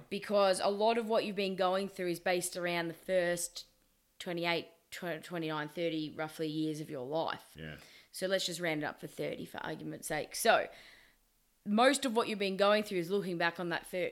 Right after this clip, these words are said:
Speaker 1: first thirty years of your life. And you said to yourself as well that if you had a stayed in that first thirty years of your life, if you had a stayed that person,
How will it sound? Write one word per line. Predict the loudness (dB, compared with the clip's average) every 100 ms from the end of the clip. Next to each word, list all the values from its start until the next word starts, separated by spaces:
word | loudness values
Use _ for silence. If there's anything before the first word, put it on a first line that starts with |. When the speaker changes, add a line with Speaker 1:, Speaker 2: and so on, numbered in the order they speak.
| -2
Speaker 1:
first | -2 -2 -2
thirty | -2 -2
years | -2 -2 -2
of | -2
your | -2
life. | 2 4 4 0 -6
And | -4
you | -2
said | -2 -4
to | -4
yourself | -4 -4 0 0 -2
as | -4 2
well | 4 4
that | 2
if | 0 -2
you | -2
had | 0 0
a |
stayed | 0 2 2 2
in | 0
that | 0 0
first | 0 0 0
thirty | -2 -2
years | -2 -2
of | -2
your | 0
life, | 0
if | 0
you | -2
had | 0
a |
stayed | 0 2 2
that | 0 0
person, | -2 -2 -4 -4 -4